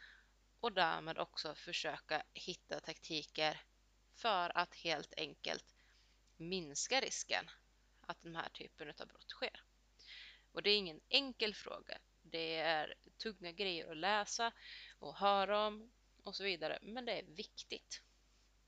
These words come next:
Och det gäller också för att kunna förstå offren, faktiskt. För egen del så tror jag att en stor del i att jag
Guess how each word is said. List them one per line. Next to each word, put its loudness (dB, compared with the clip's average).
Och -6
det 4
gäller 2
också -2
för 0
att -4
kunna -6
förstå 0
offren, 0
faktiskt. -4
För -4
egen 2
del 2
så -2
tror 0
jag 4
att -16
en -4
stor -4
del -6
i -2
att -6
jag -4